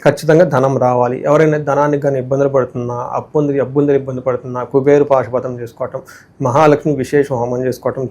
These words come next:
చాలా ఉత్తమం. వీళ్ళకి కలహము, గొడవలు అవుతున్నాయి కాబట్టి అండి, వీళ్ళకి ఆషాఢ నవరాత్రులు మనం చెప్పుకునే విధంగా వీళ్ళు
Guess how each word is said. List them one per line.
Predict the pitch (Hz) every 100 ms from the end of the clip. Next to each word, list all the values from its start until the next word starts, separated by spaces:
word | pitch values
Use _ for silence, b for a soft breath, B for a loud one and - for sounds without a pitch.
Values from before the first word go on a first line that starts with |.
| 123
చాలా | 120 127
ఉత్తమం. | 131 - - 143 180 b b b _
వీళ్ళకి | 180 185
కలహము, | - 160 170 165 185 180 143
గొడవలు | 139 180
అవుతున్నాయి | 180 156 147 139
కాబట్టి | 127 123 127 127
అండి, | 127 131
వీళ్ళకి | 143 135 131 139 139
ఆషాఢ | 127 135 151
నవరాత్రులు | 139 131 127 120 123 127
మనం | 123
చెప్పుకునే | 117 131 - 139
విధంగా | 127 127 123 139
వీళ్ళు | 151 151